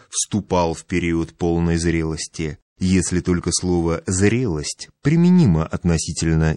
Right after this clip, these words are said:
идиота. Ему можно было дать лет около тридцати, всё это составляло в них качества противоположные, отличные друг от друга, а засим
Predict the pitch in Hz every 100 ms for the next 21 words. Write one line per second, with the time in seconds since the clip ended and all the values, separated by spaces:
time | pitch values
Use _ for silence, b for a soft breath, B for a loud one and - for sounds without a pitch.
0 | - 90 85 78 73 78 80 _ _ _
1 | _ _ _ _ - 113 139 147 151 131
2 | 131 127 127 117 104 117 104 117 110 104
3 | 104 107 110 120 123 - 139 - 151 101
4 | - _ - - 98 92 90 - 87 87
5 | - 98 - 90 92 92 87 85 87 85
6 | - 104 - 90 - 90 - 92 101 98
7 | 110 117 113 80 76 73 71 - - 104
8 | 139 147 - 76 73 71 76 80 73 82
9 | 78 80 76 76 76 76 _ 87 90 90
10 | 90 104 - - 160 156